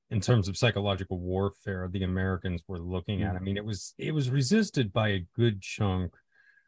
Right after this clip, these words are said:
Speaker 1: of the est-, of the, um, military and even to some extent the intelligence establishment, uh, in the immediate aftermath of the
Speaker 2: Oh,
Speaker 1: Second
Speaker 2: okay.
Speaker 1: World War, just as the, uh, the Cold War
Speaker 2: Oh,
Speaker 1: was
Speaker 2: the
Speaker 1: picking up
Speaker 2: aftermath.
Speaker 1: it.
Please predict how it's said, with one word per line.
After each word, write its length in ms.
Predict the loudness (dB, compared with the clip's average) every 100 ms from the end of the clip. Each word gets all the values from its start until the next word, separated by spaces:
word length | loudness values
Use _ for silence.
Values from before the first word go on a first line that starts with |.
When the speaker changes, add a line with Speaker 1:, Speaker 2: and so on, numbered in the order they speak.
| _ -8
Speaker 1:
of 120 | 0
the 160 | 0
est-, 240 | 0 -4 -4
of 180 | -4 -2
the, 240 | 0 0
um, 240 | 0 2
military 540 | 2 0 -2 -2 0 0
and 100 | 0
even 200 | 0 -4
to 40 |
some 180 | -4 -8
extent 280 | -6 -6 -6
the 60 | -6
intelligence 640 | -6 -2 -2 0 -2 -2
establishment, 960 | -6 -4 -4 -2 -6 -4 -4 -4 -6 -6
uh, 280 | -6 -4 -6 -12 _ -20 _ 2
in 100 | 6
the 80 | 8
immediate 360 | 8 6 6
aftermath 560 | 4 2 0 -2 -2 0
of 60 |
the 60 | 0
Speaker 2:
Oh, 60 | 2
Speaker 1:
Second 100 | 0
Speaker 2:
okay. 140 | -2
Speaker 1:
World 160 | -4 -2
War, 160 | -2
just 340 | 0 2 2 -2
as 160 | -8
the, 260 | -4 -4 -2
uh, 180 | -2 -2
the 120 | -6
Cold 360 | -4 -2 0 -2
War 280 | -4 0 6
Speaker 2:
Oh, 80 | 6
Speaker 1:
was 80 |
Speaker 2:
the 60 | 8
Speaker 1:
picking 80 | 8
up 40 |
Speaker 2:
aftermath. 400 | 6 4 2 2
Speaker 1:
it. 120 | -2